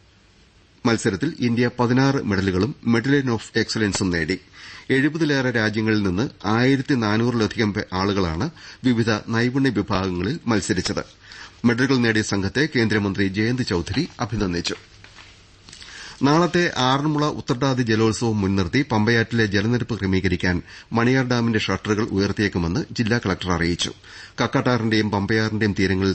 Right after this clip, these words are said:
താമസിക്കുന്നവർ ജാഗ്രത പാലിക്കേണ്ടതാണ്. ഓണത്തോടനുബന്ധിച്ച് തൃശൂരിലെ പുലിക്കളി നാളെ വൈകിട്ട്. പുലിക്കളിയിൽ പങ്കെടുക്കുന്ന ദേശങ്ങളുടെ ചമയ പ്രദർശനം തൃശൂരിൽ ആരംഭിച്ചു. ജില്ലാ കളക്ടർ അർജുൻ പാണ്ഡ്യൻ ഉദ്ഘാടനം ചെയ്തു.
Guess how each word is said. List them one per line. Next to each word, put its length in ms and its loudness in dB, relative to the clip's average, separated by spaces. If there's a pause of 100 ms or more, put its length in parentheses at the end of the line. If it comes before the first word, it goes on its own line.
താമസിക്കുന്നവർ 680 0
ജാഗ്രത 440 0
പാലിക്കേണ്ടതാണ്. 800 -2 (800)
ഓണത്തോടനുബന്ധിച്ച് 1120 2
തൃശൂരിലെ 500 0
പുലിക്കളി 500 0 (100)
നാളെ 280 0
വൈകിട്ട്. 380 -2 (380)
പുലിക്കളിയിൽ 380 2
പങ്കെടുക്കുന്ന 600 0
ദേശങ്ങളുടെ 560 2
ചമയ 300 2
പ്രദർശനം 580 -2 (360)
തൃശൂരിൽ 340 2
ആരംഭിച്ചു. 420 -2 (100)
ജില്ലാ 220 0
കളക്ടർ 360 -4 (100)
അർജുൻ 280 0
പാണ്ഡ്യൻ 400 0
ഉദ്ഘാടനം 440 0
ചെയ്തു. 280 -2